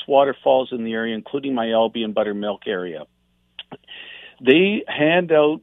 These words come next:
pamphlets. They hand out instructions to the volunteers, what gear to wear, um, uh, where to go, where not to go. These are people that are volunteering to pick up illegally dumped material at the bottom of the falls,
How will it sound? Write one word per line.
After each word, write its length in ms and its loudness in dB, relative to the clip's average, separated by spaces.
pamphlets. 580 -2
They 200 0
hand 280 0
out 160 2
instructions 920 -2
to 100 0
the 80 0
volunteers, 800 -2
what 200 2
gear 480 -2
to 100 -4
wear, 300 -6
um, 540 4
uh, 320 6
where 380 6
to 60 -6
go, 300 0
where 300 2
not 360 4
to 100 -4
go. 340 -2
These 220 -2
are 80 0
people 400 -6
that 100 0
are 60 0
volunteering 600 0
to 80 -2
pick 260 -2
up 140 0
illegally 500 -4
dumped 320 0
material 680 4
at 120 -4
the 60 -4
bottom 320 4
of 80 0
the 160 -6
falls, 320 4